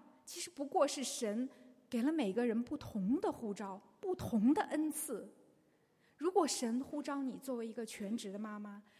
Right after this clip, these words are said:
全职的太太，或者是另一种的服侍，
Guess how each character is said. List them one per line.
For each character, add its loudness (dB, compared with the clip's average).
全 2
职 0
的 -2
太 -8
太， -14
或 -4
者 -4
是 -10
另 -2
一 4
种 -2
的 -6
服 -6
侍， -8